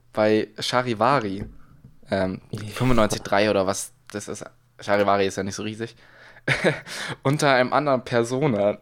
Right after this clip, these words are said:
Speaker 1: Na
Speaker 2: Hä, doch, äh, Charivari ist der beste
Speaker 1: Charivari.
Speaker 2: Radiosender.
Speaker 1: Bester, bester, ähm, Radiosender.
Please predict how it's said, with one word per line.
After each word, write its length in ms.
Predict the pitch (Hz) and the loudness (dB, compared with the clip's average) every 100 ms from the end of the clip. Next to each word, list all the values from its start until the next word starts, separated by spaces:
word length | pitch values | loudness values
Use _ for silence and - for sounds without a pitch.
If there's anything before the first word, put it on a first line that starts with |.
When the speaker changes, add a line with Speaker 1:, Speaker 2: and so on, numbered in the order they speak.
| _ | _
Speaker 1:
Na 160 | 123 - - | -8 -8 -2
Speaker 2:
Hä, 260 | 117 135 151 | 4 4 6
doch, 300 | 151 165 - | 4 4 0
äh, 260 | 110 127 | 0 2
Charivari 720 | 127 127 131 147 131 120 143 151 | 4 4 4 4 4 4 4 0
ist 240 | 131 - | -2 0
der 100 | 120 | 0
beste 720 | 113 123 135 - 139 131 127 123 | 2 0 0 -2 0 4 6 6
Speaker 1:
Charivari. 600 | 120 185 175 160 190 123 | 6 6 4 4 6 4
Speaker 2:
Radiosender. 880 | 123 135 - 120 110 107 104 101 - - - - | 4 0 0 0 0 0 -2 -2 -4 -20 -8 2
Speaker 1:
Bester, 520 | 165 - 156 143 127 | 2 2 2 4 4
bester, 520 | 143 147 147 131 127 | 2 2 6 6 4
ähm, 380 | 123 120 120 117 | 2 2 2 0
Radiosender. 840 | 113 131 143 135 143 139 151 165 | 2 2 2 -2 -2 0 0 0